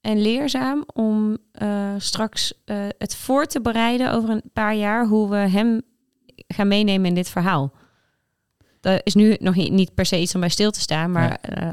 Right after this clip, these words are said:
Speaker 1: over een paar jaar gaat hij natuurlijk,
Speaker 2: Ja.
Speaker 1: eh, vragen krijgen. En,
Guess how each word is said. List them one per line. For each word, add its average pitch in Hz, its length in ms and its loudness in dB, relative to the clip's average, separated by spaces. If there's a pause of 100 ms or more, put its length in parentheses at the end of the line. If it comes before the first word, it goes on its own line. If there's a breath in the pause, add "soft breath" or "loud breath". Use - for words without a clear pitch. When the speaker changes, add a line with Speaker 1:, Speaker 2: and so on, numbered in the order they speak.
Speaker 1:
over - 140 -6
een 170 60 -2
paar 180 180 0
jaar 170 160 0
gaat 170 200 -2
hij 175 100 0
natuurlijk, 156 380 0
Speaker 2:
Ja. - 60 -12
Speaker 1:
eh, 170 220 -2
vragen 196 380 -4
krijgen. 170 460 -2 (500 loud breath)
En, 190 340 0